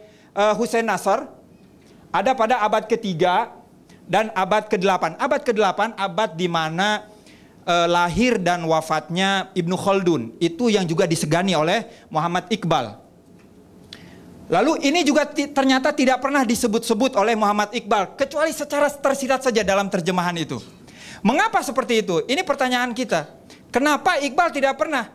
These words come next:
merujukkan cita-citanya kepada abad keemasan, abad kesekian? Padahal katanya Iqbal,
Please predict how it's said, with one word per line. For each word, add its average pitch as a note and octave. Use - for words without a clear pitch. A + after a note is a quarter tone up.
merujukkan C#4
cita-citanya C4+
kepada B3+
abad C4
keemasan, B3+
abad A3+
kesekian? A3+
Padahal D4+
katanya C#4+
Iqbal, G#3